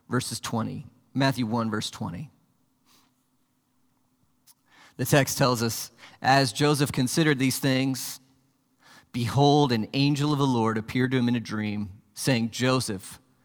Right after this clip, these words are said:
son of David, do not fear to take Mary as your wife, for that which is conceived in her is from the Holy Spirit.'" The Holy Spirit.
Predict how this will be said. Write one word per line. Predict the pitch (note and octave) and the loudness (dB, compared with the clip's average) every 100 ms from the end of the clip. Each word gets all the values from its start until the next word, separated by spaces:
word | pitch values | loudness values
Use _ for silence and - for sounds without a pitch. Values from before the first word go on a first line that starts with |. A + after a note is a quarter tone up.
| _ _ | _ _
son | - - - B2+ | -12 -6 0 2
of | C#3 A#2 | 2 0
David, | B2 A2+ G#2 G2+ G2 - - _ _ | -2 -2 -4 -8 -10 -16 -20 _ _
do | - B2+ | 0 2
not | B2+ B2+ C3+ D3 - | 4 4 4 4 0
fear | - - C3+ A#2+ A2 | -12 -4 0 0 -2
to | - | -6
take | G2+ - A2+ - | -10 -6 -6 -4
Mary | A2 A#2 B2 B2+ B2+ C3+ C3+ - _ _ | 0 0 0 0 -2 -4 -8 -16 _ _
as | B2 A#2+ A#2 | -4 -4 -2
your | A2 | -4
wife, | G#2 G2+ G2+ G2 A2+ - - - _ _ _ _ _ _ _ _ _ | -6 -6 -6 -6 -10 -14 -20 -20 _ _ _ _ _ _ _ _ _
for | C3+ | -2
that | B2 C#3+ D3+ A#2+ | 2 8 8 8
which | D3+ - | 4 -2
is | C#3 | -4
conceived | - D3+ - - D3+ C#3+ A#2+ | 0 -2 0 -4 -4 -4 -4
in | A2+ | -4
her | G#2+ G2+ F#2 - - _ _ - _ - | -2 -4 -4 -8 -16 _ _ -20 _ -8
is | A#2 - | -6 -6
from | - - B2+ A2+ F#2 F2+ - - _ _ _ _ - | -10 -2 0 0 -2 -8 -12 -20 _ _ _ _ -12
the | A2 A2+ | -6 -6
Holy | - - A#2+ G#2+ G#2 | -6 -6 -4 -4 -6
Spirit.'" | G#2 - - - F#2+ D2+ - - - _ _ _ _ _ _ _ _ _ _ _ _ _ _ _ _ - | -6 -6 -8 -10 -10 -10 -14 -18 -20 _ _ _ _ _ _ _ _ _ _ _ _ _ _ _ _ -10
The | G#2+ | -10
Holy | - A2 G#2+ | -8 -8 -8
Spirit. | - - G#2 - - - | -10 -12 -14 -16 -18 -20